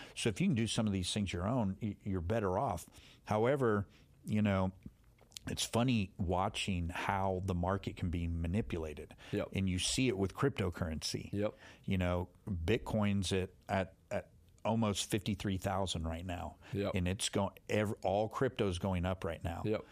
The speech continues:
Speaker 1: Something's going on.
Speaker 2: I reckon silver's being manipulated. Like, the more I look into it,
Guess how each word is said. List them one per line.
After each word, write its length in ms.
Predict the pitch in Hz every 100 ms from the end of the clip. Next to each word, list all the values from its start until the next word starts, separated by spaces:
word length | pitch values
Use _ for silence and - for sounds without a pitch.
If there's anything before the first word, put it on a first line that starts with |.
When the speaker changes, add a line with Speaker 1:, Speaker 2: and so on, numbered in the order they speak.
| - -
Speaker 1:
Something's 540 | - - 113 131 123 107
going 320 | 117 110 98
on. 300 | 95 82 80
Speaker 2:
I 140 | 110
reckon 260 | 156 139 95
silver's 400 | - 120 113 90
being 240 | 87 85
manipulated. 800 | 87 87 - 98 80 92 - - -
Like, 200 | 101 98
the 80 | 98
more 220 | 117 139
I 80 | 107
look 200 | 107 107
into 260 | 104 98
it, 200 | 101 -